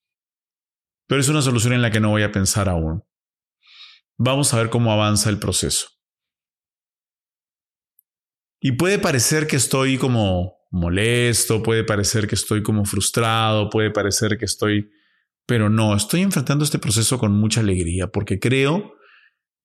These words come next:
creo que al comprarme esto, y la gente que me acompaña al comprárselo también,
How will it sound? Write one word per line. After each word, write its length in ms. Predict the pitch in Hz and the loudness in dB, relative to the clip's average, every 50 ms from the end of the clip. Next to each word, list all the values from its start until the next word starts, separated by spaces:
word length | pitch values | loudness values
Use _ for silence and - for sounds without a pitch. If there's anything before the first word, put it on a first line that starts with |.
| _ _ _ _ _ _ _ _ _ _ - | _ _ _ _ _ _ _ _ _ _ -4
creo 600 | - 151 156 165 175 170 175 165 151 170 - - - - _ _ _ _ _ _ _ | -2 0 2 2 2 2 2 0 -2 -4 -12 -18 -20 -20 _ _ _ _ _ _ _
que 120 | - 135 120 | -4 -2 0
al 180 | 110 104 101 | 0 0 -2
comprarme 920 | - 110 107 107 104 104 127 147 156 160 160 165 160 151 131 120 120 127 135 | -2 0 0 0 0 0 0 0 2 2 2 0 0 0 0 2 2 0 0
esto, 580 | 127 - - - - - 175 214 262 247 - _ _ _ _ _ _ _ _ _ _ _ _ _ _ _ _ _ _ _ _ _ _ _ _ _ _ _ _ _ - - | 0 0 -2 -2 -2 -2 -2 -2 -4 -6 -10 _ _ _ _ _ _ _ _ _ _ _ _ _ _ _ _ _ _ _ _ _ _ _ _ _ _ _ _ _ -4 -2
y 80 | 131 | 0
la 140 | 117 117 107 | 0 0 0
gente 340 | - - 160 165 156 160 160 | 0 0 0 0 0 0 0
que 100 | 156 143 | 0 0
me 100 | 123 113 | 0 0
acompaña 420 | 104 110 110 101 123 127 131 135 | 0 0 0 0 0 0 0 0
al 80 | 135 123 | -2 0
comprárselo 560 | - 113 107 104 123 127 131 - 135 135 123 | 0 0 0 0 0 0 0 0 0 -2 -2
también, 720 | - 107 101 101 107 117 120 131 143 175 214 - - _ | 0 0 0 0 0 0 0 0 0 -2 -4 -6 -10 _